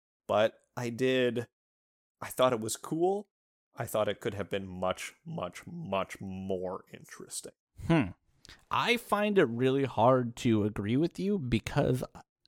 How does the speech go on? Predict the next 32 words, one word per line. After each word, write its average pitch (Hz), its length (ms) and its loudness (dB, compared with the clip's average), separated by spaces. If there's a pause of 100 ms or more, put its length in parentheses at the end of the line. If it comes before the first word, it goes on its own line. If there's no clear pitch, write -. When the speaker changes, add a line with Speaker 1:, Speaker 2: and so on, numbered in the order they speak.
Speaker 2:
I, 131 140 4
I 131 100 4
mean, 131 160 8
it's, 123 220 2
it's 131 260 0
the 127 60 -2
same 147 240 4
sort 120 180 4
of - 80 0
thing 120 180 2
again. 160 320 2 (320)
It 139 220 8
was 139 220 6
not 113 520 2
the 127 260 0
most 113 340 4
interesting 135 880 0
fight, 135 420 2
but 123 140 4
it 123 100 2
was 123 220 -2
just - 340 -4
so 117 380 0 (100)
cool. 151 720 2
It - 100 2
was 120 140 2
so 143 120 2
Speaker 1:
It - 60 2
was. 175 120 4
Speaker 2:
cinematic 113 680 4
Speaker 1:
It 120 200 0
really 147 340 0